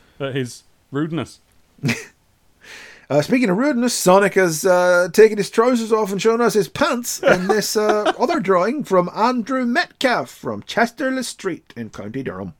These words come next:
Speaker 1: Not Chester the town.
Speaker 2: Chester
Speaker 1: The
Speaker 2: the street.
Speaker 1: street. Yes, it's Sonic washing his, uh, well, he's just getting his trousers out of what must be the tumble dryer because
Speaker 2: Well, is he getting them out or
Speaker 1: or
Speaker 2: is
Speaker 1: is
Speaker 2: he
Speaker 1: he putting
Speaker 2: putting
Speaker 1: them
Speaker 2: them
Speaker 1: in?
Speaker 2: in?
Speaker 1: I suppose he's done it. Oh no!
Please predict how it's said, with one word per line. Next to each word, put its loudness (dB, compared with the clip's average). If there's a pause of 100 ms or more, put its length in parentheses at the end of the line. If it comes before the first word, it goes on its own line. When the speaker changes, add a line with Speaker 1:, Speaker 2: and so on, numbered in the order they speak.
(120)
Speaker 1:
Not -6
Chester -2
the -8
town. 2 (340)
Speaker 2:
Chester -10
Speaker 1:
The -2
Speaker 2:
the 0
street. 0
Speaker 1:
street. -20 (560)
Yes, -2
it's -6
Sonic 0
washing -2
his, -4
uh, 0 (380)
well, 2
he's -2
just -6
getting 0
his -4
trousers -2
out 0
of -6
what -4
must -4
be -8
the -10
tumble -4
dryer -4
because -16
Speaker 2:
Well, 2
is -2
he 0
getting 0
them 0
out 0
or 2
Speaker 1:
or 6
Speaker 2:
is 4
Speaker 1:
is -2
Speaker 2:
he 2
Speaker 1:
he 0
putting -
Speaker 2:
putting 4
Speaker 1:
them 2
Speaker 2:
them 4
Speaker 1:
in? 2
Speaker 2:
in? -2
Speaker 1:
I -2
suppose -4
he's -6
done -2
it. -8
Oh 10
no! 8